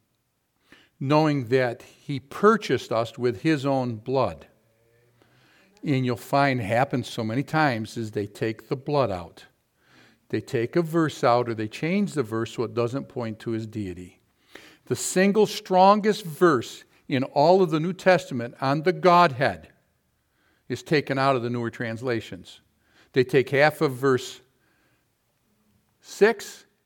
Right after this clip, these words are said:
and half of verse eight to make a verse seven. Because in the King James Bible it says there are three that bear witness in heaven. The Father, the Word,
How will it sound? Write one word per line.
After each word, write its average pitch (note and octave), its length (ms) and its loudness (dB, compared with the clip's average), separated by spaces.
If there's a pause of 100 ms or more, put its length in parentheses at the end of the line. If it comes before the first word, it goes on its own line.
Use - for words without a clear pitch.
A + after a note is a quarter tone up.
(320)
and A2 100 -8
half C#3+ 280 2
of C3+ 100 -4
verse C#3 280 -4
eight B2 260 -4
to B2 80 -8
make A#2+ 220 -6
a A#2+ 40 -6
verse A2+ 240 -6
seven. G2 380 -6 (680)
Because B2 380 -2
in A2+ 60 -6
the A2 60 -10
King D3 280 -2
James C3 260 -2
Bible C#3 360 2
it A#2 80 -8
says B2+ 260 -4
there A#2 160 0
are A2 60 -4
three D#3 280 -4
that A#2 200 -6
bear A#2 240 -2 (200)
witness B2 440 -2
in C3 60 -4
heaven. G2+ 340 -4 (920)
The A2 100 -8
Father, D3+ 720 2 (680)
the G#2+ 200 -6
Word, D3+ 600 2